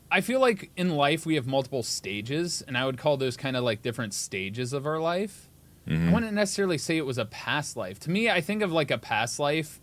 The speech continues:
Speaker 1: if perchance you went through a name change or something like that. Like,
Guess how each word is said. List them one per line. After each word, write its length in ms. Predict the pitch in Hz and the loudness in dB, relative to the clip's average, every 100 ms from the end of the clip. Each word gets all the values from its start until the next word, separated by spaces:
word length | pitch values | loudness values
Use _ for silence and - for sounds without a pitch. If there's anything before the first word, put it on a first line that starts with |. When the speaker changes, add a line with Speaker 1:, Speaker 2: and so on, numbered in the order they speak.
| - | -4
Speaker 1:
if 400 | 139 131 - - - - - | -2 -2 -6 -20 -20 -20 -12
perchance 760 | - 147 120 143 131 120 - - | -2 -2 -2 -2 -2 -2 -4 -4
you 500 | 127 123 120 120 120 | -2 0 0 0 -2
went 220 | 123 135 120 | -2 -2 -2
through 180 | 143 | -2
a 40 | 127 | 0
name 340 | 117 120 135 | 0 0 -2
change 280 | 117 113 101 | -4 -6 -6
or 80 | 101 | -6
something 300 | 120 104 113 | -6 -6 -4
like 180 | 104 98 | -4 -2
that. 240 | 110 90 | -4 -4
Like, 280 | 107 98 - | -6 -6 -6